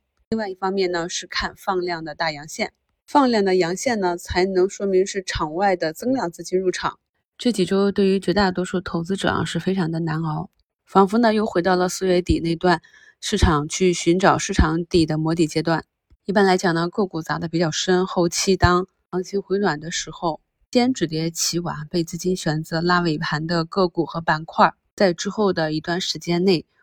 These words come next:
会有比较强的反弹力度。在这里呢，提前提醒大家，如果十月、十一月有一个比较好的反弹行情，那么不要忘记了，十二月呢，紧接着又是圣诞和元旦假期。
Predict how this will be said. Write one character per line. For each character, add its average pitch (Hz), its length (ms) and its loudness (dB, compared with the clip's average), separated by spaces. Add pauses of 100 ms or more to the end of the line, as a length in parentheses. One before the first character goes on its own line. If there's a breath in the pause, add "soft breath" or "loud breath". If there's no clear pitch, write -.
会 190 220 2
有 156 120 2
比 165 160 -2
较 160 200 0
强 156 360 -4
的 160 120 -2
反 156 180 -4
弹 160 240 -2
力 196 140 2
度。 - 240 -6 (260)
在 214 160 2
这 208 140 2
里 185 100 4
呢， 160 160 -2
提 170 180 -12
前 170 240 -6
提 - 220 -8
醒 156 180 -4
大 160 140 2
家， 160 340 -2
如 170 160 -4
果 170 240 2 (300 loud breath)
十 - 200 0
月、 254 140 6
十 185 180 0
一 196 100 4
月 208 180 4
有 165 140 0
一 165 80 0
个 175 80 -2
比 170 140 -6
较 165 160 -4
好 151 200 -2
的 151 120 -6
反 156 220 -4
弹 - 160 -6
行 165 220 -2
情， 160 220 -6
那 160 100 -4
么 160 120 -4
不 165 120 -8
要 160 120 -2
忘 165 240 2
记 165 120 -4
了， 156 160 -2 (280 loud breath)
十 - 180 -2
二 180 120 4
月 175 140 4
呢， 156 240 0
紧 160 300 -2
接 165 200 0
着 160 120 -2
又 165 160 2
是 160 140 -8
圣 160 260 -2
诞 160 180 -4
和 160 140 -6
元 151 240 -2
旦 151 140 -2
假 147 180 -6
期。 - 320 -4